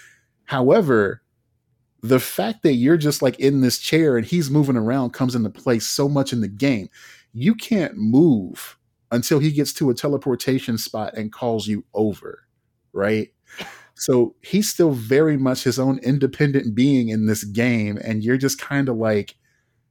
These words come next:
trying to goad him into doing stuff with the controller, uh, to, to, to complete different tasks.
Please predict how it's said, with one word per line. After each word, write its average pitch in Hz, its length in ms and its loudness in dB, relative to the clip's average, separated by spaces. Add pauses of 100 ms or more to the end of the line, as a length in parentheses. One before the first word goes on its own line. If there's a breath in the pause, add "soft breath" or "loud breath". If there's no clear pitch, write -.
(120)
trying 143 560 0
to 127 140 -2
goad 117 440 4
him 117 240 0
into 110 240 -2
doing 113 560 0
stuff 95 460 -6
with 113 180 -6
the 120 60 -6
controller, 107 880 -2 (1000)
uh, 107 400 0 (340)
to, 123 240 2
to, 123 180 -4
to 117 140 -6
complete 123 420 0
different 120 320 0
tasks. 113 420 -4